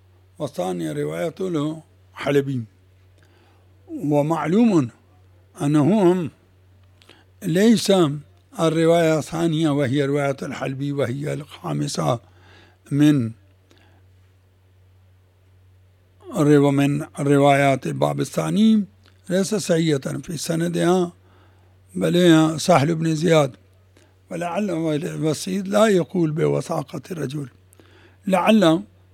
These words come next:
هذا صحو من نساخ من المطبعة. كيفما كان استدل بهاتين الروايتين. أما الرواية الأولى وهي رواية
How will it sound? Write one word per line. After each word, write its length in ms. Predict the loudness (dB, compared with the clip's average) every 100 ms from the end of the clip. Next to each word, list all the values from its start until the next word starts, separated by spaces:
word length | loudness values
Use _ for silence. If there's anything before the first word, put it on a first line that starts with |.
| -4
هذا 320 | -2 0 0
صحو 400 | -2 -6 -8 -10
من 320 | -8 -6 -6
نساخ 500 | -8 -8 -6 -6 -6
من 120 | -10 -6
المطبعة. 680 | -6 -6 -8 -4 -2 -2 -6 _ _ _ _ -20 -20 -20 _ _ _ _ _ _ _ _
كيفما 480 | 6 6 8 8 6
كان 340 | 8 6 4 -4 _ _ _ -10
استدل 560 | -6 -2 0 4 6 6
بهاتين 560 | 4 4 2 2 2
الروايتين. 640 | 4 2 2 -2 -4 -6 -8 -14 _ _ _ _ 2
أما 260 | 4 6
الرواية 480 | 6 6 6 6 4
الأولى 540 | 0 -2 0 0 -2 -8 _ _ _
وهي 420 | -2 0 2 0 0
رواية 500 | 2 4 6 6